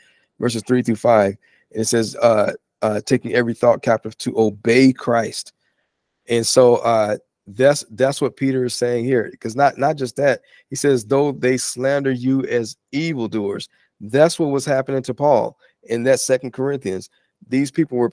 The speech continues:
slandering him, saying that he, he lives a fleshly life. They would say even more things than that. And so they were slandering him. And so at the end, they're gonna end up glorifying God.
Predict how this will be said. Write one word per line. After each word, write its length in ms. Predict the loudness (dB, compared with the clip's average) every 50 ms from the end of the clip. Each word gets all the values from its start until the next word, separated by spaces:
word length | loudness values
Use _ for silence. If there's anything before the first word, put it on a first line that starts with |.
| -4 _
slandering 640 | -8 -8 -6 -2 0 2 2 2 2 0 -2 -2 -2
him, 220 | -4 -6 -6 -6 -6
saying 220 | -6 -6 -4 -2
that 120 | -4 -4
he, 340 | -4 -6 -4 -4 -2 -2 -4 -4
he 160 | -8 -8 -2 0
lives 200 | 0 0 0 -2
a 40 |
fleshly 580 | -6 -8 -12 -4 0 0 0 0 -2 -6 -8 -6
life. 280 | -6 -6 -8 -8 -10 -14 _ _ _ _ _ _ _
They 80 | 2
would 120 | 2 2 4
say 140 | 2 2 2
even 220 | 2 0 0 0
more 240 | 2 2 2 2 2
things 340 | 0 -2 -4 -4 -4 -4 -6
than 120 | -6 -6
that. 200 | -6 -6 -6 -8 -12 _ _ _ _ _ _ _ _ -2
And 100 | -2 0
so 120 | 2 2
they 100 | 2 2
were 80 | 2 0
slandering 560 | -2 -4 -2 0 0 0 0 -2 -4 -4 -4
him. 360 | -4 -4 -4 -4 -6 -6 -10 -12 _ _ _ _ _ _ _
And 140 | -4 -2 0
so 240 | 4 4 4 4 4 2 2
at 200 | 2 2 4 2
the 180 | 0 0 2
end, 560 | 0 2 2 2 2 2 0 -4 -8 -12 -18 _ _ _ _ _ _ _ _ _
they're 140 | 2 2 2
gonna 220 | 4 2 0 0
end 200 | 0 0 0 0
up 60 | 0 -2
glorifying 600 | 0 0 0 0 0 -2 -4 -4 -4 -6 -6 -8
God. 280 | -8 -10 -10 -12 -16